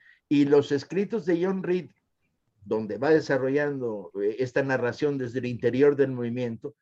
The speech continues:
Huelga de Patterson, Colorado, son escritos del trece y del, del doce. O sea, y luego la otra gran figura periodístico, narrativa revolucionaria rusa,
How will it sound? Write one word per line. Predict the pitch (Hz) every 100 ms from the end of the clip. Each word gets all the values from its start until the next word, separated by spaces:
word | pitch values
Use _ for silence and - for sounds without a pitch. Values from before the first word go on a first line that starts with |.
| _
Huelga | 127 139 135
de | 113
Patterson, | 110 - 131 131 120 107 - 107
Colorado, | - 120 120 123 131 160 - _ _ _ _
son | - 202
escritos | 214 - 202 208 202 147
del | 135 120
trece | 170 202 202
y | 170
del, | 139 120 117 107
del | 110 104
doce. | 165 220 - 107 _ _ _ _ _
O | -
sea, | 117 185 175 - _ _ _ _ _
y | - 147
luego | 135 185 214 160
la | 127 123 151
otra | 240 214
gran | 165 160 165
figura | 147 135 151 156 -
periodístico, | 120 117 113 117 - 113 95 104
narrativa | 110 101 107 - 143 131
revolucionaria | 113 110 107 113 123 143 127
rusa, | 127 147 - -